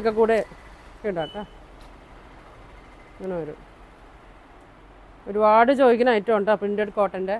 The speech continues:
ത്രീ ഫിഫ്റ്റി ഉള്ളൂ ട്ടോ. ഇങ്ങനെ വരും. ഇതാ ഒരു shade കൂടി ഉണ്ട്. ഇങ്ങനെ വരും.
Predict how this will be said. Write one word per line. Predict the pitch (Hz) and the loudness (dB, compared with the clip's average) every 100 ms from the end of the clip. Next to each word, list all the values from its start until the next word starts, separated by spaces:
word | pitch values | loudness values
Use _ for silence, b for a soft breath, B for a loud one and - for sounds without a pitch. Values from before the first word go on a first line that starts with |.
| - - | -10 -12
ത്രീ | 233 240 247 | -4 -2 -4
ഫിഫ്റ്റി | 226 277 247 | -6 0 0
ഉള്ളൂ | 180 180 | 0 -4
ട്ടോ. | 240 - - - - - - - - - | -8 -10 -20 -20 -20 -20 -20 -20 -20 -18
ഇങ്ങനെ | 190 180 | -12 -10
വരും. | 156 170 196 - - - | -10 -12 -16 -20 -20 -8
ഇതാ | 196 185 | -4 0
ഒരു | 202 220 | 0 0
shade | 240 196 175 | 0 0 -2
കൂടി | 170 165 | -6 -8
ഉണ്ട്. | 160 190 - - - - - - - - - - - - - - - - - - - - - - - - - - - - - - - - - - | -10 -12 -16 -20 -20 -20 -20 -20 -20 -20 -20 -20 -20 -20 -20 -20 -20 -20 -20 -20 -20 -20 -20 -20 -20 -20 -20 -20 -20 -20 -20 -20 -20 -20 -20 -16
ഇങ്ങനെ | - 185 151 | -8 -6 -6
വരും. | 143 | -8